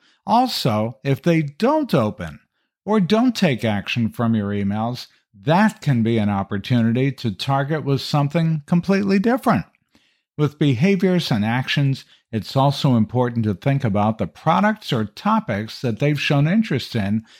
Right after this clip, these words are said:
in other areas. That includes the purchases or donations they've made.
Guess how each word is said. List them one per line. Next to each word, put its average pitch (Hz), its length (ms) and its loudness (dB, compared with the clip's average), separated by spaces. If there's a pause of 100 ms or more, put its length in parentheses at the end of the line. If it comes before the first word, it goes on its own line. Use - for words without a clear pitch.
(100)
in 190 140 2
other 170 300 4
areas. 175 640 0 (420)
That 240 180 4
includes 175 500 2
the 123 100 2
purchases 160 880 0
or 120 240 2
donations 107 760 0
they've 139 200 0
made. 135 380 0